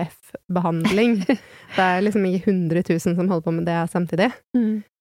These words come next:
Speaker 1: Men, eh, jeg synes det er veldig fint, og, og også de tilbakemeldingene å høre at noen sier sånn, «Å, jeg er så glad for at, eh, du lager det her innholdet her.»
Speaker 2: Mm.
Speaker 1: Eller, «Jeg tør ikke å følge kontoen din, fordi jeg har akkurat begynt med I V F, og jeg vil ikke at
Speaker 2: Mm.
Speaker 1: noen skal se at jeg følger deg.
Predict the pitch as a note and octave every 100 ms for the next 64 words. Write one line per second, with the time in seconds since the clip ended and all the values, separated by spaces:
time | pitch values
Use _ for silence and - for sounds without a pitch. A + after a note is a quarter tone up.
0 | _ G#3+ G3+ F#3+ F#3+ G3 G3 F#3+ F#3+ F#3+
1 | C4 - A3 - G#3 G#3 F#3 F#3+ G#3 -
2 | - G#3 G3 F#3+ F#3+ F#3+ F#3 _ - G3
3 | G3 F#3 - F#3 F3+ F#3 F#3 - F3+ E3+
4 | E3+ E3+ F3+ G3 F3+ E3 E3+ - - -
5 | F3+ E3+ F3+ F3+ F3+ G#3+ G#3+ G3 G3 F#3
6 | E3+ - F3 - - F#3 F3+ F3+ E3 E3
7 | E3 E3+ E3 _ _ _ F#3+ E3+ E3+ E3+
8 | E3+ E3 - F3+ F3 E3+ G3+ C#4 - _
9 | - G#3 F#3+ F3+ F#3 G3+ - F#3+ - -
10 | A3 G3+ - G3+ F3+ G#3 G#3 A3 G#3+ G3
11 | - G3 F#3+ F#3+ F3 _ _ _ _ -
12 | F#3 - - G3 F#3+ F3+ F#3+ F#3 F#3+ -
13 | F#3 F3+ F3 G3 G3 F3+ - F#3+ - F3+
14 | F3 F#3 F#3 F3 F#3 G#3 F#3+ F3+ G#3 G#3+